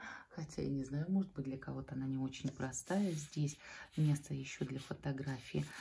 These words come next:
а, в два месяца. Вот. Закрываем.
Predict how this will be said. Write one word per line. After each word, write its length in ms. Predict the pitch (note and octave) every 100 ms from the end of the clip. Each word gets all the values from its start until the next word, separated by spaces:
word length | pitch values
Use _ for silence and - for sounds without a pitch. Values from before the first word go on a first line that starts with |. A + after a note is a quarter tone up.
| - -
а, 260 | D3 C#3 C3+
в 80 | C3+
два 240 | C3+ C#3+ C3+
месяца. 840 | B2 A2+ G#2 - D3+ - G#3 B3 C4 - - -
Вот. 400 | - G3 G3 G3 F#3+ - - - _ _ -
Закрываем. 880 | - F#3+ - E3+ B2 A#2 A#2 A#2